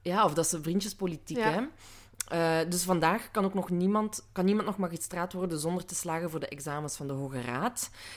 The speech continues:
Speaker 1: En de Hoge Raad is dus in feite een onafhankelijk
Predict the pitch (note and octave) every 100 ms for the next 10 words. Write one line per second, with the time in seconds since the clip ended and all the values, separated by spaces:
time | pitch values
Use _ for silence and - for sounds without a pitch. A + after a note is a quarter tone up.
0 | - D#3+ D#3 C#3+ C3 - - - E3 D#3+
1 | D3 B2+ A#2+ C#3+ - - - F#3+ F#3+ -
2 | - - - F3 F#3 F#3+ E3 D#3+ E3+ D3+
3 | D#3 F3 F#3 F3+ F3 F#3+ F#3+ F#3+ -